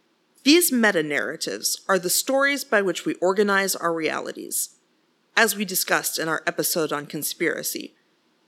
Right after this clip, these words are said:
So God, capitalism, or Marxism, science, et cetera. For years, we set up our whole lives as if these paradigms were objective fact.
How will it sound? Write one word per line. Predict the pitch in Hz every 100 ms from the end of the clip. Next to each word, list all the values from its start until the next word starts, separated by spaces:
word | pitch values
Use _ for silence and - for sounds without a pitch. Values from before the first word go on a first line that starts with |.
| _ _
So | - - 190
God, | 165 - 226 214 208 214 - _ _ _ _ _
capitalism, | - 208 202 185 180 165 170 170 180 - _ _ -
or | 262
Marxism, | 220 147 - 147 127 135 139 - _ _ _ -
science, | - 170 160 147 - - - _ _ -
et | 160
cetera. | - 151 113 - - _ _ _ _ _ _ _ _ _ _ _ _ _ _
For | - 233
years, | 185 214 202 131 147 165
we | 175
set | - 175
up | 170 165
our | 156
whole | 151 220 196
lives | 180 156 127 131 -
as | - 160
if | 180 -
these | 190 -
paradigms | 220 214 151 143 139 135 -
were | 160
objective | 151 - 160 - 143
fact. | - - - _